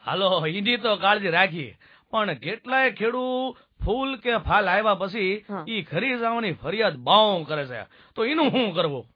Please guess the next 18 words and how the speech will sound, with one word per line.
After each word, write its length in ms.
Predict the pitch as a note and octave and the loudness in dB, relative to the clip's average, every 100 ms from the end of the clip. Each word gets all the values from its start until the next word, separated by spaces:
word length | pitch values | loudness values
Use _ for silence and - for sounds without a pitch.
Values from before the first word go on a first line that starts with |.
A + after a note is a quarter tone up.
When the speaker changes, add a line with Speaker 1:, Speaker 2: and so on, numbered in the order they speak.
| _ | _
Speaker 2:
મોહનભાઈ, 600 | A3 A#3 A#3 G3+ F3 D3+ - _ _ _ _ _ _ _ | -2 0 0 0 -4 -6 -12 _ _ _ _ _ _ _
કપાસ 360 | A3 - D4 G4 - | -4 0 -2 -2 -6
જેવા 240 | C4+ A3 | -2 -2
પાકમાં 640 | G3 F3 F3 G#3 A3+ C4 A#3+ | 0 -2 -4 -4 -4 -2 -2
એનું 260 | C4 C#4+ | -2 -2
મુખ્ય 440 | A3+ B3 - F4+ F#4 | -2 -2 -6 -8 -4
કારણ 340 | C#4 C4 C4+ | -2 0 -2
છે 340 | - C#4 D#4+ - _ _ G3 | -4 -4 -4 -8 _ _ -2
મુખ્ય 460 | G#3 G#3 - E4 | 0 -2 -2 -4
કે 180 | - E4+ | -2 -4
ગૌણ 360 | A#3 F#3+ A3+ D4 | -4 0 0 0
પોષક 400 | - G3 A3+ G#3+ | -4 -6 -6 -6
તત્વોની 420 | F#3+ F3+ F#3 F#3 F3 | -6 -6 -4 -4 -4
સાથે 340 | F3+ E3+ A#3+ E4+ - _ _ _ - | -4 -4 -6 -8 -10 _ _ _ -4
સૂક્ષ્મ 400 | D#4 - F#4 F#4 | -4 -4 -4 -4
પોષક 460 | - G3+ G3+ G#3+ - | -2 -6 -4 -6 -6
તત્વોનો 480 | F#3 F3 F3+ F#3+ G#3+ | -6 -6 -6 -4 -4
અભાવ. 560 | C4+ - F3+ E3+ F3 | -4 -4 -4 -2 -4